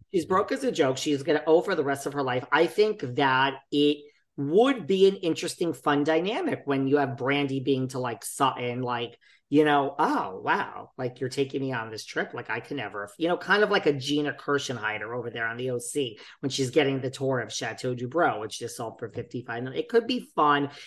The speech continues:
Here's the one caveat. Now, I b-, believe Brandi will do anything for the money. Shocker.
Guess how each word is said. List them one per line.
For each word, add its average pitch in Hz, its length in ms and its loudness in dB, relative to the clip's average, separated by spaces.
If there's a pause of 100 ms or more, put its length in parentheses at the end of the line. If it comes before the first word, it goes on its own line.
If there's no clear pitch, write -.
(100)
Here's 285 380 2
the 185 140 6
one 151 720 2 (180)
caveat. 117 520 -2
Now, 139 520 4 (300)
I 160 180 8
b-, 156 140 -2 (240)
believe 160 320 2
Brandi 143 360 4
will 160 160 6
do 156 320 4
anything 165 560 4
for 139 100 0
the 123 100 -4
money. 139 420 4
Shocker. 180 880 2